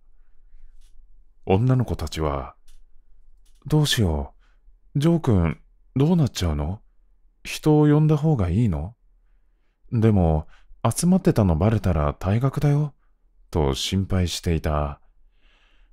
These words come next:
私一人が普通に、「まあ、抜け殻って言っても死んじゃうわけじゃないだろうし、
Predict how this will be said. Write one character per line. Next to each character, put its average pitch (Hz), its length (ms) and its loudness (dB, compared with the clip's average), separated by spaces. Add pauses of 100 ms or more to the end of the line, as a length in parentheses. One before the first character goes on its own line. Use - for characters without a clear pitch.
私 139 460 -2
一 - 240 -2
人 156 140 4
が 85 240 2
普 - 200 -8
通 92 280 0
に、 90 380 0 (1700)
「ま 80 160 -4
あ、 95 500 2
抜 76 180 0
け 147 140 -2
殻 165 220 0
っ 165 40 -4
て 165 200 -4
言 165 60 2
っ - 40 -6
て 170 180 -2
も 135 320 2
死 92 240 -2
ん 127 120 0
じ 139 100 -2
ゃ 156 60 2
う 156 80 2
わ 156 120 0
け 147 80 -2
じ 110 100 -2
ゃ 95 60 0
な 90 160 0
い 107 80 -2
だ 101 100 -2
ろ 90 120 -4
う 78 40 -4
し、 71 400 -4